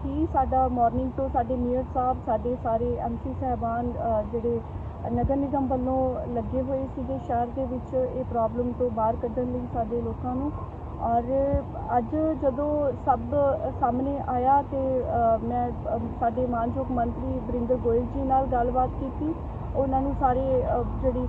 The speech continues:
ਸਿਚੁਏਸ਼ਨ ਬਾਰੇ ਜਾਣੂ ਕਰਵਾਇਆ ਤੇ ਉਹਨਾਂ ਵੱਲੋਂ ਜਿਹੜੇ ਅਧਿਕਾਰੀ ਜਿਨ੍ਹਾਂ ਵੱਲੋਂ ਇਹ ਅਣਗਹਿਲੀ ਵਰਤੀ ਗਈ ਇਰੀਗੇਸ਼ਨ ਡਿਪਾਰਟਮੈਂਟ ਦੀ, ਉਹਨਾਂ ਨੂੰ ਸਸਪੈਂਡ ਕਰ ਦਿੱਤਾ ਗਿਆ ਹੈ। ਔਰ ਅੱਜ ਸਾਰੇ ਅਧਿਕਾਰੀ ਜਿਹੜੇ ਹੈਗੇ ਆ, ਉਹਨਾਂ ਨੇ ਡਰੇਨ ਦੀ ਸਫਾਈ ਦਾ ਕੰਮ ਜਿਹੜਾ ਮੁਕੰਮਲ ਕੀਤਾ।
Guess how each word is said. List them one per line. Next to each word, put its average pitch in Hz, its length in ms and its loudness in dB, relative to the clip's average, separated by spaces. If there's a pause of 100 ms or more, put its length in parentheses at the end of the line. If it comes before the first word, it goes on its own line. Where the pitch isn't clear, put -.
ਸਿਚੁਏਸ਼ਨ 254 480 0
ਬਾਰੇ 262 300 4
ਜਾਣੂ 240 340 2
ਕਰਵਾਇਆ 262 460 4 (480)
ਤੇ 254 200 6
ਉਹਨਾਂ 285 320 4
ਵੱਲੋਂ 302 280 4
ਜਿਹੜੇ 277 520 4
ਅਧਿਕਾਰੀ 240 420 6
ਜਿਨ੍ਹਾਂ - 360 4
ਵੱਲੋਂ - 220 4
ਇਹ - 280 4
ਅਣਗਹਿਲੀ 254 400 6
ਵਰਤੀ 254 340 4
ਗਈ 302 180 4
ਇਰੀਗੇਸ਼ਨ 285 440 2
ਡਿਪਾਰਟਮੈਂਟ 269 500 2
ਦੀ, 269 160 2 (120)
ਉਹਨਾਂ 254 180 4
ਨੂੰ 277 100 2
ਸਸਪੈਂਡ 247 480 2
ਕਰ 269 120 4
ਦਿੱਤਾ 277 360 2
ਗਿਆ 285 200 2
ਹੈ। 277 140 2 (600)
ਔਰ 240 260 4 (600)
ਅੱਜ 247 80 0 (200)
ਸਾਰੇ 262 220 2
ਅਧਿਕਾਰੀ 269 580 2
ਜਿਹੜੇ 262 220 2
ਹੈਗੇ 247 300 0
ਆ, 254 60 2
ਉਹਨਾਂ 254 340 0
ਨੇ 254 120 0
ਡਰੇਨ 233 340 0
ਦੀ 262 120 -4
ਸਫਾਈ 226 480 0
ਦਾ 262 80 2
ਕੰਮ 240 380 0
ਜਿਹੜਾ 240 180 2
ਮੁਕੰਮਲ 226 460 0
ਕੀਤਾ। 269 420 -2